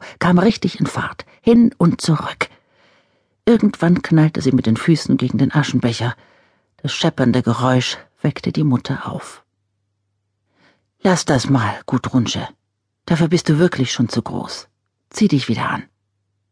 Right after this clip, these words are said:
Als der Zug sich der deutschen Grenze näherte, erwachte Helenes Unruhe. Sie stand auf, öffnete das Fenster, schnappte nach Luft. Ein Pfiff, dann drosselte der Zug sein Tempo. Dampfwolken zogen am Fenster vorbei.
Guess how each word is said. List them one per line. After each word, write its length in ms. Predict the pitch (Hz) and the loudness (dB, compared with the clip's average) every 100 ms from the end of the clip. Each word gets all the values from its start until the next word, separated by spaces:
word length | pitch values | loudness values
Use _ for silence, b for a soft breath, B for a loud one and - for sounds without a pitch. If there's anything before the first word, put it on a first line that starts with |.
| _ _ _ _ _ _ _ _ _ _ _ _ _ | _ _ _ _ _ _ _ _ _ _ _ _ _
Als 200 | 196 208 | 2 2
der 160 | - 202 | 0 -2
Zug 320 | - 202 - | 0 0 0
sich 200 | - 185 | -2 -2
der 120 | 175 | -4
deutschen 440 | 160 160 165 - 147 | 0 0 0 2 2
Grenze 420 | 131 151 147 165 | 4 2 2 4
näherte, 540 | 156 151 165 - 180 185 | 4 4 4 2 0 2
erwachte 480 | 156 156 - - | 2 0 0 0
Helenes 500 | 139 139 135 139 143 | 4 4 6 4 4
Unruhe. 560 | - 147 123 127 123 120 _ _ _ _ _ | 2 2 2 4 2 0 _ _ _ _ _
Sie 140 | - 156 | -6 -2
stand 260 | 156 147 | 0 0
auf, 460 | 147 160 185 - - _ | 2 2 0 -4 -18 _
öffnete 400 | 165 - 143 127 | -2 0 -2 0
das 160 | 131 - | -2 0
Fenster, 500 | 147 147 - 151 b b _ | 2 2 0 -4 b b _
schnappte 440 | - 143 139 165 | -4 -2 -2 2
nach 160 | 160 143 | 2 2
Luft. 320 | 139 - - _ _ _ _ b b b | -4 -6 -14 _ _ _ _ b b b
Ein 160 | 175 | 0
Pfiff, 420 | - 170 135 - - _ _ _ _ | 0 -2 -2 -8 -18 _ _ _ _
dann 140 | 156 | 0
drosselte 440 | 147 160 - - 131 | 2 2 2 -2 -2
der 140 | 135 | -2
Zug 320 | - 147 - | -2 -2 -2
sein 200 | - 156 | -2 -4
Tempo. 440 | - 143 - 127 - _ _ _ _ _ _ | -2 -4 -2 -6 -12 _ _ _ _ _ _
Dampfwolken 680 | 170 160 - 135 131 - 139 | 0 0 0 0 2 2 0
zogen 360 | - 160 147 143 | 0 2 2 2
am 120 | 139 | 0
Fenster 360 | - 143 - | 2 0 0
vorbei. 440 | 120 127 131 127 | -2 0 2 2